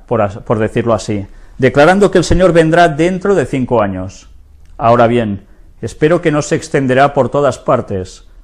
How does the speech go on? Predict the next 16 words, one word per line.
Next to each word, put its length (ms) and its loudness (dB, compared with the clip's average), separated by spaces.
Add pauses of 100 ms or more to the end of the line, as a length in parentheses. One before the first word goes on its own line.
la 100 0
impresión 380 -4
de 100 -2
que 100 -4
somos 320 -2
de 80 0
aquellos 340 -4
que 80 -6
fijan 320 -8
fechas. 580 -14 (760)
Que 100 -2
no 100 -2
se 160 0
hagan 240 0
tales 240 -2
comentarios, 800 -8